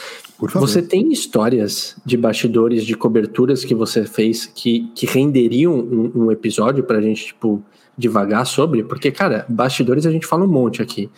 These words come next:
Speaker 2: Se
Speaker 1: Sim.
Speaker 2: você já fez algumas coberturas, deve ter suas peculiaridades também nas coberturas. Tipo, renderia um episódio ou
Speaker 1: Mas eu vou te falar que eu acho que eu não fiz nenhuma cobertura de algum, de um e-,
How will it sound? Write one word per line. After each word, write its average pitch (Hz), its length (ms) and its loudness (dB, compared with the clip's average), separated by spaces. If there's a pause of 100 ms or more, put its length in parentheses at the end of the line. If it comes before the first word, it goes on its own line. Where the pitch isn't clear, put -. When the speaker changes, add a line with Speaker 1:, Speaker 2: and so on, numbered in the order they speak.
(160)
Speaker 2:
Se - 160 -2
Speaker 1:
Sim. 131 60 2
Speaker 2:
você 113 180 4
já 156 100 2
fez 170 200 2
algumas 139 280 0
coberturas, 120 840 0 (500)
deve 320 160 -4
ter 185 140 2
suas 131 200 2
peculiaridades 117 920 0
também 107 240 2
nas 104 160 0
coberturas. 107 540 0
Tipo, 104 260 -2
renderia 135 600 2
um 185 80 2
episódio 170 640 2
ou 170 380 2 (920)
Speaker 1:
Mas 170 240 2
eu 185 80 4
vou 190 120 2
te - 80 -6
falar 147 240 2
que - 100 0
eu 151 120 4
acho 143 140 -4
que - 80 -2
eu 151 40 4
não 143 100 0
fiz 143 220 0
nenhuma 151 320 2 (320)
cobertura 123 760 2
de 117 220 0
algum, 113 360 -2
de 107 120 -6
um 113 260 0
e-, 107 100 -4